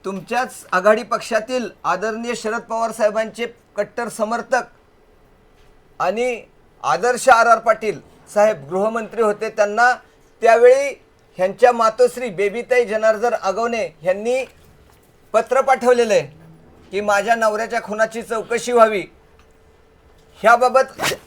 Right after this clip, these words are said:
ह्याबाबत अंधारेताई भूमिका घेणार आहेत का? हा माझा अंधारेताईंना जाहीर सवाल आहे. माझ्या ताई आहेत त्या, माझ्या मोठ्या बहीण आहेत. फलटणला आल्यावर मी त्यांना माझ्या घरी आमंत्रित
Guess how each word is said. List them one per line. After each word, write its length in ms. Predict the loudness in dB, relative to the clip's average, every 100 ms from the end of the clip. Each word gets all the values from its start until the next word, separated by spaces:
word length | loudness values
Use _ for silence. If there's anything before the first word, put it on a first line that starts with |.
| -10
ह्याबाबत 460 | 0 0 2 -2 -2
अंधारेताई 480 | -4 0 0 2 0
भूमिका 380 | 0 -2 -2 0
घेणार 320 | 0 2 4
आहेत 100 | 4
का? 300 | 4 0 0 -4 -2
हा 80 |
माझा 320 | 2 4 6 6
अंधारेताईंना 600 | 6 2 2 -2 -2 -2
जाहीर 380 | 2 4 4
सवाल 400 | 4 6 8 8
आहे. 140 | 4 -4 _ _ _
माझ्या 280 | -2 2 0 2
ताई 160 | 0 4
आहेत 100 | 4
त्या, 260 | 4 -4
माझ्या 320 | -2 -4 -4 -2
मोठ्या 320 | -2 0 0
बहीण 240 | 2 4
आहेत. 160 | 4 4 _ _ -2
फलटणला 420 | -2 0 -4 0
आल्यावर 300 | 0 0 -4
मी 120 | -6 -6
त्यांना 280 | -4 -4
माझ्या 280 | -4 -2 -2
घरी 200 | 0 2
आमंत्रित 480 | 2 2 -2 -6